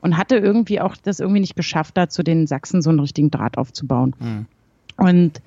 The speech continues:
Speaker 1: hab da auch in der blöden geschieden war und so. Ich hab da halt vieles falsch gemacht, weswegen ich auch das leider immer so assoziiert hab mit, „Ah, Leipzig ist scheiße.“ Dabei wollte ich in meiner Jugend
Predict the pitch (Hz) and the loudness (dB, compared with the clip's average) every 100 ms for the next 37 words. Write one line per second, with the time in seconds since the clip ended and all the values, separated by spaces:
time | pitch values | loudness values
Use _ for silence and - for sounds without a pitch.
0 | _ _ _ - 135 208 202 196 202 180 | _ _ _ -4 0 2 2 2 0 0
1 | 196 175 _ _ _ _ _ _ _ _ | 0 -2 _ _ _ _ _ _ _ _
2 | _ _ 220 156 - _ _ _ _ _ | _ _ -14 -14 -18 _ _ _ _ _
3 | _ _ _ _ _ 180 - - 165 160 | _ _ _ _ _ -4 -4 -6 -4 -2
4 | 151 165 170 - 160 170 170 - 240 226 | 0 0 0 0 -2 -4 -4 -2 0 2
5 | 214 190 - 208 - 254 - 190 202 196 | 2 0 0 -4 -2 -2 -2 -2 -2 -2
6 | 190 185 - 185 - 175 170 185 175 - | -2 -4 -2 -4 0 0 2 0 0 -4
7 | - - - 202 190 170 156 151 156 - | -8 -6 -2 0 0 0 0 2 2 2
8 | 156 - 131 - - - - - - 180 | 0 0 -2 -4 -12 -20 -20 -8 0 2
9 | 180 262 277 254 190 175 202 330 254 | 4 2 2 2 2 2 4 4 2